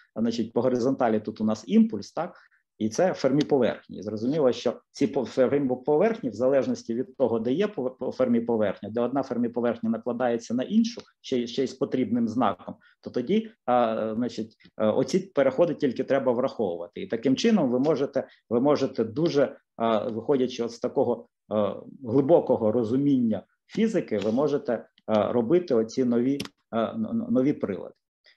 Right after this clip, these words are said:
А, і інший напрям — це от, власне, е, квантові матеріали і їх структура,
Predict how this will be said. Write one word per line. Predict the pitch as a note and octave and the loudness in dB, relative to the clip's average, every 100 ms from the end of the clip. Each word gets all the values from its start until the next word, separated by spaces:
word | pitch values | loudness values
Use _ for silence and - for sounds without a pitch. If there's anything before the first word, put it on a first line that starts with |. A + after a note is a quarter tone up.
| _ | _
А, | - A2+ G#2 | 0 2 2
і | G#3 - G3+ | 0 2 4
інший | G#3+ F3 | 4 4
напрям — | D#3+ D#3+ D#3 C3+ B2+ | 2 2 2 0 0
це | - C#3 | 0 2
от, | A#2+ A2+ | 2 -2
власне, | A2+ A2+ A2 A#2+ A#2 - A2+ | -10 -8 0 0 0 -2 -2
е, | G#2+ G#2 G#2+ G2+ A2+ A#2 - _ | -2 0 -2 -2 -4 -8 -12 _
квантові | B2+ B2+ A#2+ A2 | 2 2 4 4
матеріали | A2+ A#2+ A#2+ C3 D3+ D3 A#2 | 4 4 2 4 6 4 2
і | G#2+ | 2
їх | A2+ A2 A#2+ B2 | 0 0 -2 -4
структура, | - A#2 A#2 A#2 D#3 D#3 | -6 -10 -8 -2 0 2